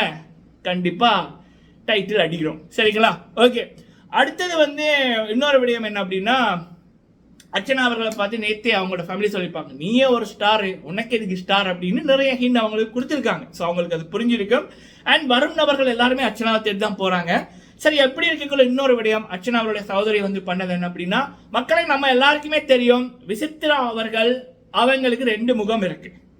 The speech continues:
சரியா? only விசித்ரா அவர்களுடைய பெய்ட் பாட்ஸ், அப்புறம் சில ஃபேன்ஸ்,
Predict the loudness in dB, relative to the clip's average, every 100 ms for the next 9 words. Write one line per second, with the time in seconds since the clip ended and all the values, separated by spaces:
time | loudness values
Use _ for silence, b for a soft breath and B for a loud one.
0 | _ -2 0 4 4 2 -4 -14 _ _
1 | 0 2 2 0 0 -2 0 2 4 2
2 | 2 2 2 0 -4 -2 -2 -2 -4 -18
3 | _ _ _ _ -4 -4 2 2 2 -10
4 | _ _ -8 -2 0 0 -4 -8 -12 -20